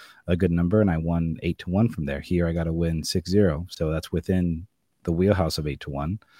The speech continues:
So if I just get an opportunity, I'm, I'm gonna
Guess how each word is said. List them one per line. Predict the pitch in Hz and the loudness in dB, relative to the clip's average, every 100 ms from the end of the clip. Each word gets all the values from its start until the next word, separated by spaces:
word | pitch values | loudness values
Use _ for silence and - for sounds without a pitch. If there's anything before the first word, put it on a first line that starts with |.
| - - _ | -20 -20 _
So | - 85 82 78 - | -4 0 0 -2 -8
if | - | -4
I | 82 | -2
just | 80 80 | -2 -2
get | 90 80 | -2 -2
an | 78 | -2
opportunity, | 78 - - 101 98 78 | -6 -8 -2 2 2 2
I'm, | 82 - | 0 -6
I'm | 82 | -6
gonna | 73 71 | -6 -8